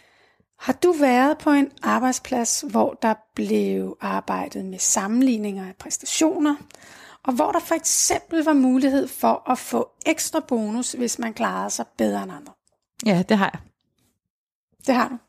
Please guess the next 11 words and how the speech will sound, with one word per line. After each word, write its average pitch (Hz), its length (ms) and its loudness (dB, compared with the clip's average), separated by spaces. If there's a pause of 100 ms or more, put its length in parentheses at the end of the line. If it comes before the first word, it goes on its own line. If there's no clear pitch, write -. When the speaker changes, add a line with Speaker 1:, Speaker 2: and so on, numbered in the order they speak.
(800)
Speaker 1:
Kan 220 180 0
du 220 100 -2
sige 269 400 2
lidt 247 200 0
om, 208 200 -2
hvordan 214 380 -6
det 226 180 -6 (160)
egentlig 240 360 -2
var, 190 280 -8
og 240 160 -4
måske 254 440 0